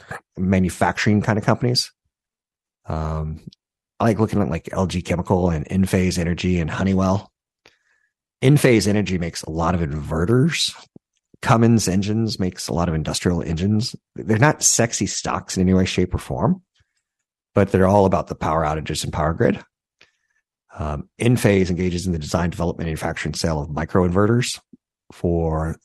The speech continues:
the solar industry. They should be very well positioned for the next ten years, um, with the Biden administration's policy on solar roofs.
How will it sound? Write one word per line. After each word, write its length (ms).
the 100
solar 280
industry. 500
They 140
should 220
be 100
very 800
well 460
positioned 500
for 60
the 60
next 220
ten 200
years, 500
um, 840
with 120
the 60
Biden 320
administration's 640
policy 480
on 220
solar 260
roofs. 540